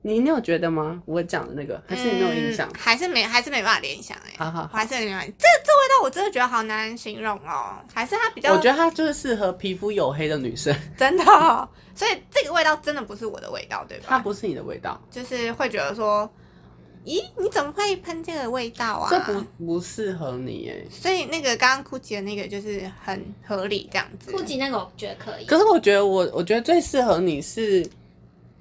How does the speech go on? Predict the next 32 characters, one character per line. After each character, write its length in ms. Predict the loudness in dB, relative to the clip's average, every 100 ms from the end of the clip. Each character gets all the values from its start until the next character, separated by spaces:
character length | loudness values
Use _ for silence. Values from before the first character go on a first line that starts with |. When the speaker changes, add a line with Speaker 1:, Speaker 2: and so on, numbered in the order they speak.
| -20 -20 -20 -20 -20 -20 -20 -20 -20 -18 -18 -18 -16
Speaker 2:
Chloe 420 | -6 -2 0 -2
的 80 | -4
这 160 | -8
个 80 | -10
吗？ 120 | -12 -12 -14 -16 -20 -20 -20 -2
Speaker 1:
嗯， 640 | 2 2 2 2 0 0 -4 -14 -20 -20 -8
再 160 | -2 -2
闻 160 | -2
一 60 | -6
下。 180 | -10 -12 -16 -20 -20 -20 -20 -20 -20 -20 -20 -20 -20 -20 -20 -20 -20 -20 -20 -20 -20 -20 -14
Speaker 2:
这 100 | -6
个 100 | -4
已 100 | -4
经 160 | -6 -8
没 300 | -8 -12 -14
了。 420 | -14 -14 -14 -14 -16 -20
就 120 | -6 2
是 60 | 6
Speaker 1:
Gucci 120 | 6
是 100 | 6
蛮， 380 | 6 6 2 0 -6 _
有 120 | 0
点 200 | 4 4
蛮 300 | 2 0 -2
适 300 | -6 0 0 2
合 180 | 0
你， 200 | -2 -4
可 100 | -4
是 320 | -2 0 0 -2 -8 _
比 140 | -2
较 260 | 4 4 4
适， 340 | -2 -10 -12